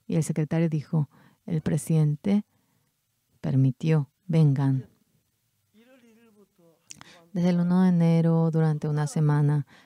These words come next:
sea cual fuera el presidente del país,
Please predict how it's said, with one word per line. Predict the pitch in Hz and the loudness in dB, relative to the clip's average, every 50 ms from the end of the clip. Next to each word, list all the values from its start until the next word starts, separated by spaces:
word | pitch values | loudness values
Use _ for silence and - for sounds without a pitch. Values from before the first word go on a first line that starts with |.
| _ | _
sea | _ - - 233 226 | _ -2 0 0 2
cual | - 196 165 151 | 2 2 0 0
fuera | - - - 214 220 196 170 | -2 -2 0 2 2 2 0
el | 147 | -2
presidente | - 160 151 143 - - 165 151 151 151 147 139 143 - 156 147 135 - - - _ _ _ | -2 -4 -6 -4 -2 -2 0 0 2 0 0 -2 -2 -2 -2 -4 -4 -6 -10 -20 _ _ _
del | - 165 151 147 139 | -2 0 0 0 0
país, | - 180 180 170 160 160 156 - | 0 0 0 2 0 0 -2 -6